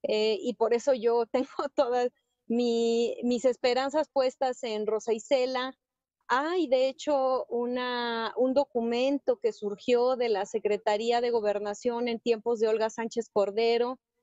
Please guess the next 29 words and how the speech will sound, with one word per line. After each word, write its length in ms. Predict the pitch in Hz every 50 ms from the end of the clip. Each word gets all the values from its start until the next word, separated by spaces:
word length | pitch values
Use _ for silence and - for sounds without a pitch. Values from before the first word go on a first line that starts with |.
| _ _ _ _ _ _ _
eh, 1300 | - - 226 226 220 220 220 220 220 220 220 214 214 214 214 214 214 214 214 214 214 214 214 214 214 208 -
firmado 440 | 247 240 208 240 233 240 247 254 226
por 180 | 247 233 -
Paulina 480 | - 226 214 226 226 226 226 226 214 214
Telles, 580 | - - 254 247 247 254 262 220 247 233 -
quien 200 | _ - 214 208
a 100 | 208 208
la 140 | 208 202 208
fecha 540 | - - 247 247 240 - - 262 240 233 226
es, 300 | 226 220 226 233 - -
este, 640 | 247 233 - - _ - 208 196 190 190 185 185
mm, 600 | 180 190 185 185 180 175 175 165 - - 202 196 - - - - - - - -
in-, 160 | - 220 202 - _ _ _ -
titular 640 | 247 220 - 240 220 220 220 226 240 254 262 262
de 300 | 226 233 214 208 202 196 202
la 140 | 208 196 202
unidad, 480 | 202 208 202 190 214 226 233 247 240
algo 200 | 247 240 226 226
así 240 | 220 220 - 233 226
de 320 | 208 226 226 220 208 196
apoyo 460 | 185 185 185 - 202 202 233 233 240 208
al 80 | 202
sistema 400 | - 214 202 - 226 226 233 220
de 100 | 220 214
justicia. 720 | - 214 208 - - - 254 247 226 - - 247 247 254 - _ _ _ _ _ _ _ _ _ _ _
Es 200 | - 240 240 -
un 360 | 285 269 262 262 254 247 240
documento 1160 | 208 226 214 - 247 247 254 247 247 254 - - 262 254 247 240 233 220 220 214 208 208 196 - -
amplio 540 | - 269 277 254 - 285 262 277 320 381